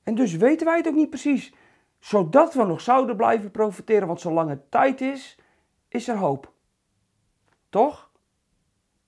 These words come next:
Dus ga je toch met een opdracht de week in. En misschien is je boodschap nog wel radicaler dan je had gedacht.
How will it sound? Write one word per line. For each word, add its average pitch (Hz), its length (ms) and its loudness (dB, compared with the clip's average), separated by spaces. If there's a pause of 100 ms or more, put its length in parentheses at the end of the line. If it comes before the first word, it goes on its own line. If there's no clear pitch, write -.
(100)
Dus 202 180 -4
ga 185 100 0
je 185 80 0
toch 277 140 0
met 208 120 0
een 214 100 -2
opdracht 220 300 0
de 226 60 -8
week 277 240 -4
in. 131 240 -10 (3000)
En 233 120 -4
misschien 233 260 -2
is 220 60 -2
je 185 80 -8
boodschap 196 300 0
nog 202 120 -2
wel 208 100 4
radicaler 262 500 0
dan 190 160 -4
je 190 60 -4
had 185 120 -4
gedacht. 262 480 -6